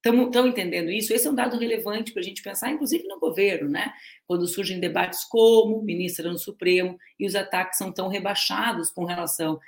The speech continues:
a essas pautas. Bom, mas eu colocaria aqui um asteriscozinho mental pra que a gente reflita sobre essas questões que aparecem aqui.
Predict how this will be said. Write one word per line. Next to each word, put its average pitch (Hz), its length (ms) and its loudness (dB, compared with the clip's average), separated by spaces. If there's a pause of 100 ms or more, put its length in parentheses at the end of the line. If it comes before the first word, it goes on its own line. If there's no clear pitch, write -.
(200)
a 170 120 6
essas 165 400 2
pautas. - 440 -6
Bom, 175 240 4 (200)
mas 247 160 4
eu 285 100 4
colocaria 262 460 2
aqui 240 440 -4 (200)
um 220 160 2
asteriscozinho 226 760 0
mental 202 760 -2
pra 208 120 0
que 214 120 -4
a - 20 -4
gente 220 200 -2
reflita 220 760 -4
sobre 185 360 0
essas 180 360 2
questões 170 640 0 (300)
que 180 160 4
aparecem 170 600 2
aqui. 143 360 -8